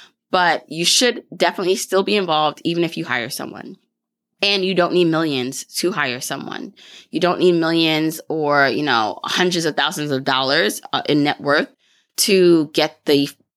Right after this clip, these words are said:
expert help that you need. It's more about finding alignment with the person that's going to listen to you, that you feel good with, that you can ask all the questions because no question is dumb, and that can help you move forward on your journey. So yeah,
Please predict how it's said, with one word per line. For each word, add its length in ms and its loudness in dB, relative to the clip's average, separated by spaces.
expert 380 -4
help 260 -4
that 140 -2
you 120 -2
need. 320 -2
It's 160 -6
more 140 2
about 300 0
finding 380 0
alignment 540 0
with 100 -8
the 80 -6
person 320 -4
that's 160 -4
going 220 -2
to 100 -6
listen 320 -2
to 140 -2
you, 320 4
that 160 -8
you 80 -4
feel 240 -4
good 340 2
with, 400 4
that 140 -2
you 120 -2
can 160 -2
ask 400 -4
all 180 0
the 100 0
questions 520 -4
because 240 -2
no 140 -2
question 340 -6
is 140 -4
dumb, 400 0
and 340 -2
that 220 0
can 100 -6
help 240 -6
you 100 -4
move 300 -2
forward 640 -4
on 460 -2
your 160 -4
journey. 500 -6
So 160 0
yeah, 160 2